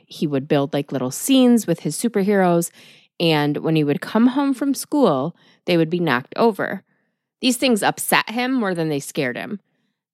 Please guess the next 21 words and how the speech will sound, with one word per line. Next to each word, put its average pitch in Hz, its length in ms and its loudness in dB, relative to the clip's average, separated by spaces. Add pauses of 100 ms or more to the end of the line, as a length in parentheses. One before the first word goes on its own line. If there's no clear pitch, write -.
During 254 260 2
this 359 160 -6
time, 147 460 -4
my 175 140 0
husband 175 400 0
would 156 120 0
still 233 300 0
see 220 220 -2
the 180 100 -2
silhouettes 175 640 0
moving 160 360 0
through 139 200 -4
the 151 100 -4
house. - 480 -2 (340)
I 208 560 0
never 170 260 -4
really 185 240 -4
had 185 160 -4
a 160 60 -4
clear 147 300 -4
experience 131 720 -6